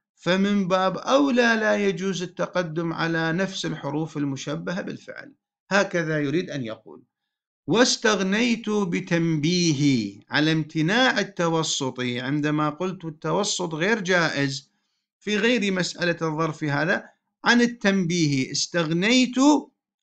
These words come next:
عن التنبيه على امتناع التقدم، أن يتقدم الخبر عليها. لماذا؟ لأن امتناع الأسهل يستلزم امتناع غيره، لأنه طالما الأسهل والأهون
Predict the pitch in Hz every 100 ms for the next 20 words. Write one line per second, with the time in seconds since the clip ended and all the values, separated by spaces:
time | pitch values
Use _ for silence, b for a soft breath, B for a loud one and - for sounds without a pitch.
0 | _ 196 226 214 - 165 151 143 131 123
1 | 123 151 175 175 - 160 180 208 180 180
2 | - 160 - 175 156 135 165 170 156 127
3 | 127 131 135 139 131 160 143 143 131 -
4 | 139 131 113 117 117 123 175 - b b
5 | _ - 170 226 240 190 185 180 190 269
6 | 254 240 220 202 196 214 196 180 165 156
7 | 160 - 151 143 135 135 139 139 180 208
8 | 170 170 151 147 131 117 113 139 156 202
9 | 247 240 214 214 208 _ _ _ _ -
10 | 143 170 175 160 156 170 226 233 214 196
11 | 190 - 175 - 226 - 175 165 160 151
12 | 160 165 196 220 170 170 143 117